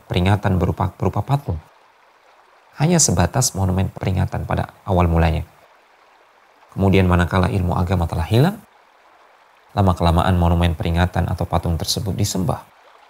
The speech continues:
Itulah yang terjadi sehingga Allah Subhanahu wa taala mengutus Nuh alaihi salam, rasul yang pertama. Setelah selama sepuluh generasi, selama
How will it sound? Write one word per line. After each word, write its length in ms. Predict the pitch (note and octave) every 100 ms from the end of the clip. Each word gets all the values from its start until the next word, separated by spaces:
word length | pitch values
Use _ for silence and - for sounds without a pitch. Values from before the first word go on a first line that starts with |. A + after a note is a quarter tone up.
| _ _ _ _ _ _ _
Itulah 240 | A#2 C#3 A#2
yang 160 | F#2+
terjadi 320 | F#2+ F#2+ G#2+
sehingga 320 | G2 G2 F2 -
Allah 280 | F2 G2 F#2
Subhanahu 400 | - F2 F#2 E2+
wa 60 | D#2+
taala 160 | F2+
mengutus 480 | E2 E2+ F#2 F2 -
Nuh 180 | G#2+ G#2+ -
alaihi 320 | - E2+ E2+
salam, 480 | - F#2+ G2 F#2+ F#2+
rasul 340 | - F2 - F2
yang 120 | E2
pertama. 560 | D#2+ F#2 F#2 F#2 G2+ - _ _ _ _ _ _ _ _ _ - _
Setelah 640 | - - - F#2+ F2 - -
selama 480 | - - F#2+ G#2+ A2+
sepuluh 480 | F#2+ - F#3 F#3 A#2
generasi, 600 | A2+ G2+ G2+ - F2+ E2 -
selama 560 | - F2+ F#2 F2+ E2